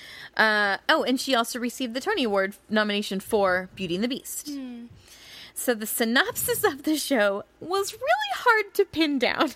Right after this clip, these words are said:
Speaker 2: Yeah.
Speaker 1: <laughs> I sent you a text last week when
Speaker 2: Yeah.
Speaker 1: I was doing the research for this, and I was like, "Nobody knows what this show is about."
Speaker 2: Yeah.
Speaker 1: Because every synopsis I found was, first of all, incredibly convoluted and really difficult to understand,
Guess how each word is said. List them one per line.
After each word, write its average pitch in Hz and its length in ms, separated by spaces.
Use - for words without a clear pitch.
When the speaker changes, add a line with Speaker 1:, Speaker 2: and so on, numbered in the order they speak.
Speaker 2:
Yeah. 233 560
Speaker 1:
<laughs> - 220
I 320 120
sent 381 340
you 403 180
a 427 60
text 330 400
last 240 340
week 226 320
when 233 100
Speaker 2:
Yeah. 233 60
Speaker 1:
I 233 40
was 247 180
doing 294 220
the 285 100
research 240 420
for 220 120
this, 208 200
and 214 100
I 208 60
was 214 180
like, 226 280
"Nobody 392 500
knows 254 280
what 427 160
this 466 160
show 208 280
is 226 120
about." 330 680
Speaker 2:
Yeah. 190 340
Speaker 1:
Because 262 420
every 294 560
synopsis 302 640
I 240 80
found 254 720
was, 226 260
first 339 420
of 226 100
all, 196 380
incredibly 247 640
convoluted 214 720
and 214 260
really 247 260
difficult 220 520
to - 120
understand, 180 920